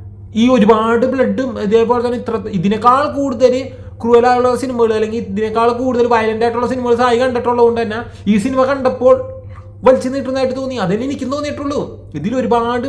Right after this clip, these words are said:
ഭാഗങ്ങൾ വെറുതെ ഈ പറയുന്ന പോലെ തന്നെ ഇങ്ങനത്തെ ഒരു സർട്ടിഫിക്കറ്റ് കിട്ടാൻ വേണ്ടി അല്ലെങ്കിൽ ഇങ്ങനെ പറയാൻ വേണ്ടി മാ-, എന്താണ് മാക്രോൺ പോട്ടെ, എന്ത്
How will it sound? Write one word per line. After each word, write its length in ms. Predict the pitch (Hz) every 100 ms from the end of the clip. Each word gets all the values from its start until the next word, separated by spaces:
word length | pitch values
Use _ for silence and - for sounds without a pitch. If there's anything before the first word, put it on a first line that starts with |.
| 240
ഭാഗങ്ങൾ 480 | 254 233 214 190 190 185
വെറുതെ 420 | 196 202 180 226 - - - - - - - -
ഈ 80 | 180 220
പറയുന്ന 280 | 226 208
പോലെ 180 | 214 214 214
തന്നെ 160 | 202 196 180
ഇങ്ങനത്തെ 460 | 190 202 214 208 254
ഒരു 100 | 262 262 247
സർട്ടിഫിക്കറ്റ് 380 | 254 233 208 208
കിട്ടാൻ 140 | 208
വേണ്ടി 160 | 185 170
അല്ലെങ്കിൽ 260 | 180 214 202
ഇങ്ങനെ 380 | 196 196 208 214
പറയാൻ 300 | 262 240 220 226
വേണ്ടി 300 | 226 180 165 - - - 156
മാ-, 180 | 160 160 - 170
എന്താണ് 240 | 175 190
മാക്രോൺ 400 | 143 131 - 143 170
പോട്ടെ, 220 | 170 117 - - - - - - 180 143
എന്ത് 180 | 143